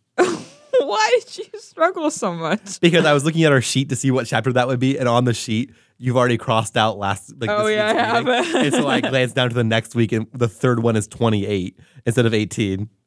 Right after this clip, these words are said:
Speaker 1: Gotcha. Okay.
Speaker 2: Yeah.
Speaker 1: Well, all right. We're moving on to chapter nineteen now.
Speaker 2: Woo.
Speaker 1: And this is the flashback. This chapter is called Save Things, and it's from five and a half years ago. And so
Speaker 2: It's
Speaker 1: it's
Speaker 2: sad.
Speaker 1: It is sad. So Shallan is, is there. She's wearing a new dress. It's, it's softer than anything she's ever had before. She thinks of her mother.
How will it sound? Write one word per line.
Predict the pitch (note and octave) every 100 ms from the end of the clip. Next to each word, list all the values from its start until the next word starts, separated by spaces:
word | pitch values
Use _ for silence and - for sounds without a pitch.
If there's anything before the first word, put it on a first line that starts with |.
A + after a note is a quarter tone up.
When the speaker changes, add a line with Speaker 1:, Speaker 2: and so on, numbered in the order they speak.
| _
Speaker 1:
Gotcha. | F3+ F3 G3 E3+ D3 E3+
Okay. | G#3
Speaker 2:
Yeah. | G3+ E2+ - _ _ _
Speaker 1:
Well, | A3 A#3
all |
right. | F#3+ C#3+
We're | F#3+ A#3
moving | B3+ D#4 E4
on | D#4+
to |
chapter | F4+ C4 A3+
nineteen | G3 B3 D4+ A3 D4 G#3
now. | E3 C#3 G3+ -
Speaker 2:
Woo. | A4+
Speaker 1:
And | F4+
this | A4+
is | C5+
the | A4+ G4+
flashback. | E4+ G4 - G3+ E3 F#3
This | B3+
chapter | - B3+ D#4
is | -
called | B3+ A3
Save | - F3+ G#3
Things, | - B2 C#3 -
and | F3
it's | E3+
from | F#3+ F3
five | - C#4
and | D#4+
a | D4
half | C4+ B3+
years | B3+
ago. | A3 C3 - _ _ _ _ _ _
And | A3+ G#3+ F3+ E3+ - _
so | E3+
Speaker 2:
It's | F#3 F#3+
Speaker 1:
it's | -
Speaker 2:
sad. | - A#2+ G#2+ F#2+ G2 -
Speaker 1:
It | A3 F#3+
is | F#3+
sad. | B2+ D2 -
So | - A3
Shallan | - C4 A3+ A#3 A#3+ A3+
is, | G#3+ G#3 G#3+ - -
is | G3 F3
there. | F#3 F#3
She's | A3+ A3
wearing | G3 A3
a | G#3+
new | G#3 G3+
dress. | G3 F3+ G3+ -
It's, | E3+ -
it's | - E3+ -
softer | G3 G3 - A3+
than | G#3
anything | G3+ A3 A3
she's | - A3
ever | A3+ B3
had | A#3 G#3+
before. | G#3+ G#3+ G3+ G3+
She | -
thinks | G3+ A3+
of | C#4
her | C4 B3+
mother. | A3+ A3 A3